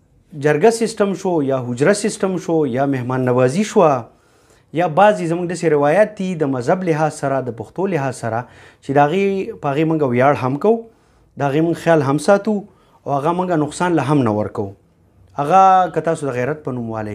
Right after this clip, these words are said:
که تاسو د پښتو په نوم والئ، که هغه تاسو د حیا په نوم والئ، میلمه به راشي، سهار به د کور نه مشران وځي، خو چې میلمه را روان وي، کور کې سهار نه میسج پرېښودی چې ګورئ میلمه، میلمانه را روان دي او مهمان نوازي وکئ. دا واحد تاسو پښتنو کې تاسو ته به ښکاري ده. جرګه سیستم که تاسو ګورئ،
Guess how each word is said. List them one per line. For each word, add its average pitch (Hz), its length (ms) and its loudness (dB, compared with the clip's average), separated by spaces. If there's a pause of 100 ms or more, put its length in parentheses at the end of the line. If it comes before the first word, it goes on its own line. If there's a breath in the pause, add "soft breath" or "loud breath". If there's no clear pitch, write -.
که 135 160 -6
تاسو 143 240 -2
د 113 80 -8
پښتو 151 320 -2
په 135 140 0
نوم 120 160 -2
والئ، 110 180 0 (140)
که 123 80 -4
هغه 135 180 -2
تاسو 156 240 0
د 117 80 -4
حیا 131 160 4 (140)
په 147 100 2
نوم 131 160 -2
والئ، 117 240 -2 (760 loud breath)
میلمه 180 280 4
به 208 120 6
راشي، 185 260 2
سهار 202 260 2
به 185 380 4
د 151 160 0
کور 185 160 -2
نه 160 80 -2
مشران 170 360 0
وځي، 175 220 -4
خو 143 80 -4
چې 143 160 -2
میلمه 156 280 0
را 160 120 2
روان 160 220 0
وي، 139 100 -2
کور 156 160 0
کې 139 160 -8
سهار 160 220 -2
نه 135 100 -4
میسج 131 320 -4
پرېښودی 123 420 -4
چې 117 120 -10
ګورئ 123 240 0
میلمه، 113 360 -2 (520 soft breath)
میلمانه 139 360 0
را 156 120 2
روان 160 200 0
دي 139 80 -2
او 120 60 -2
مهمان 113 340 -4
نوازي 117 360 2
وکئ. 101 260 -2 (720 soft breath)
دا 208 160 4
واحد 214 240 -2
تاسو 165 180 -4
پښتنو 147 320 0
کې 117 160 -10
تاسو 113 200 -8
ته 101 100 -4
به 104 80 -10
ښکاري 98 340 -4
ده. 90 80 -8 (640 soft breath)
جرګه 190 320 4
سیستم 208 300 -2
که 190 120 -4
تاسو 175 220 -4
ګورئ، 190 180 -2